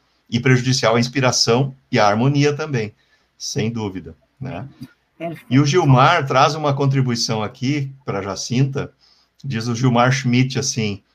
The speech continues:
Speaker 1: boa noite, Gilmar, tudo bom, Gilmar? Né? Como, como as empresas, indústrias ou serviço,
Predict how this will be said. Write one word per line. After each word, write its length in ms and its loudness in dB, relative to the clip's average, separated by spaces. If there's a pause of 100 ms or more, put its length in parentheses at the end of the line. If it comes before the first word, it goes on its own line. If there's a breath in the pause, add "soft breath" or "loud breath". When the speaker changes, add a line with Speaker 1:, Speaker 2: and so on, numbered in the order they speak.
(120)
Speaker 1:
boa 160 -2
noite, 280 2
Gilmar, 280 -4
tudo 200 -8
bom, 220 2
Gilmar? 300 -2 (360 loud breath)
Né? 320 -8 (280 loud breath)
Como, 440 0
como 260 0
as 160 2
empresas, 720 -2
indústrias 600 0
ou 140 -2
serviço, 760 -6